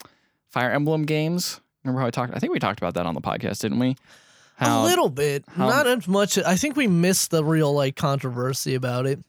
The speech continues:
Speaker 1: Um, but she was bar-, the marketing specialist at a Treehouse, um, and looked over, and looked over the, received a lot of the blowback from the localization of, uh, Xenoblade Chronicles X and Fire Emblem Fates,
Speaker 2: Mm-hmm.
Speaker 1: which is, had their content altered for, as most places do, for when they came over to America.
Speaker 2: Yeah.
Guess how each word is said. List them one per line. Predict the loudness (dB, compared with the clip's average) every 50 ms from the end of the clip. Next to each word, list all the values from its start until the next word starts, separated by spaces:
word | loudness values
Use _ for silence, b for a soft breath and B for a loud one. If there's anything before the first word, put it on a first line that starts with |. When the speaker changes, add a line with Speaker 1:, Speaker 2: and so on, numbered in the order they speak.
| _ _ _ _ _ _ _ _ _ _ _ _ _ _
Speaker 1:
Um, | 0 2 4 4 4 2 2 2
but | 2 2
she | 2 2
was | 2 2
bar-, | 2 0 0 2
the | 2 2 4
marketing | 4 4 2 4 2 0
specialist | 2 2 0 0 0 -2 -2 0 0
at | 0 0
a | 0
Treehouse, | -2 -2 -2 0 0 0 0 0 -2 -6 -8 -6 -4
um, | -2 0 0 0 0 0 0 -2 -2 -4 -6 -10 -10
and | -8 -6 -4 -4
looked | -4 -2 -2 -2 0 0
over, | -2 0 0 0
and | 0 0 0 0 -2
looked | -2 -2 -2
over | -2 0
the, | 0 0 -2 -2 -4 -6 -8 -10 -12 -16 -12 _
received | -4 -2 0 0 0 2 2
a | 2
lot | 2 2
of | 0 0
the | 2 2 2 2
blowback | 2 0 2 2 2 2 2 0 0
from | -2 -2
the | -2
localization | -2 0 0 -2 -2 0 0 -2 -2 -2 -2 -2
of, | -2 -2 -4 -6 -6
uh, | -6 -6
Xenoblade | -2 -2 0 0 0 0 -2 -4 -2
Chronicles | -4 -4 -4 -4 -6 -6 -4
X | -4 -4 -4 -6 -8
and | -10 -10 -6
Fire | -4 -2 -2
Emblem | -2 -2 -4 -6 -6
Fates, | -6 -6 -2 0 2 2 2
Speaker 2:
Mm-hmm. | 0 -2 -4 -8 _ _ _ _ -16 B B B B B B B B
Speaker 1:
which | -2 -2 0 -2 -4 -2 _
is, | 2 2 4 2 2
had | 2 2 2
their | 2 2
content | 2 2 0 2 2 0 0 0
altered | 0 -2 -2 -2 -4 -4 -4
for, | -4 -2 -2 -2 -2 -4 -2
as | -4 -2 0
most | 0 -2 -2
places | -4 -4 -4 -2 -4 -2
do, | -2 -2 -2 -2
for | -2 -2 -2 0
when | 0 0 0 0
they | 0 0
came | -2 -2 -2
over | -2 -2
to | -2 -2
America. | -2 0 -2 -2 0 0 0
Speaker 2:
Yeah. | 0 0 -4